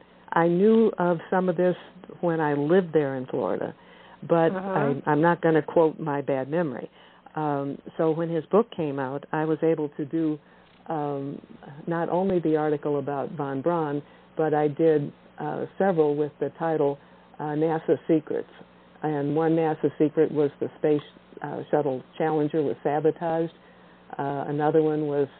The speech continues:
Speaker 1: uh, an E T was caught twice by nasa cameras, um, you know, on the, on the space shuttle. Um,
Speaker 2: Mm-hmm.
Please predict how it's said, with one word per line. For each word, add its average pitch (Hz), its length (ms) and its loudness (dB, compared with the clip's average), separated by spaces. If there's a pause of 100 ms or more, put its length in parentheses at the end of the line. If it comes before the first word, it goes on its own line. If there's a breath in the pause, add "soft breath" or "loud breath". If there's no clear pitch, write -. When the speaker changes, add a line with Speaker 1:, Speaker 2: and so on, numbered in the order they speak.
(100)
Speaker 1:
uh, 147 300 -6
an 147 140 -2
E 165 260 0
T 190 160 0
was 156 240 2
caught 151 260 -4 (140)
twice 160 260 0 (120)
by 143 160 -6
nasa 151 420 -6 (140)
cameras, 160 420 -4 (640 loud breath)
um, 139 600 -8 (100)
you 151 120 -4
know, 139 220 -6
on 147 240 -6
the, 143 180 -6 (180)
on 143 140 -10
the 139 140 -10
space 151 260 0 (460)
shuttle. 156 340 0 (640 loud breath)
Um, 147 80 -2
Speaker 2:
Mm-hmm. 147 640 -4